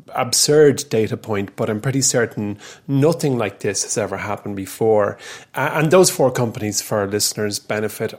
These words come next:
are Microsoft, Apple, Nvidia, and Google, which is a stat that I'd like to thank my colleague, uh, Jamie Adams,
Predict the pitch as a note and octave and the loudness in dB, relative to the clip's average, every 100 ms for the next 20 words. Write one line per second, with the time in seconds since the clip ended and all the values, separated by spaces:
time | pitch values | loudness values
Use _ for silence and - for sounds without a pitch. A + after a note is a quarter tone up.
0 | - - G#2 G2 G2 - - _ A#2+ A#2 | -14 -6 -2 -2 -4 -6 -18 _ -2 -2
1 | A2+ A2 - G#2+ G2+ - - _ - A#2 | -2 -2 2 2 2 -4 -12 _ -4 -4
2 | - A2+ G2+ F#2+ - _ _ B2+ A#2 A#2+ | -2 -2 -2 -4 -10 _ _ -4 -2 -2
3 | A2 G#2 - G2+ B2 B2+ G2+ G2+ - B2 | 0 -2 -2 -4 0 2 2 -2 -2 -4
4 | - - D#3+ C3+ C3 - A#2 C3+ C3+ A#2 | -2 -4 -2 0 0 2 0 0 0 0
5 | G#2+ G#2 - A#2 G#2 G#2+ G2 G#2+ G2+ G2+ | 0 -2 -6 -8 -6 -6 -2 -2 -2 -4
6 | - A2 G2+ G2+ B2+ - A2+ G#2+ G#2 G#2+ | -4 -4 -2 -2 -6 -4 -2 -2 -2 -4
7 | G2 - - | -4 -4 -6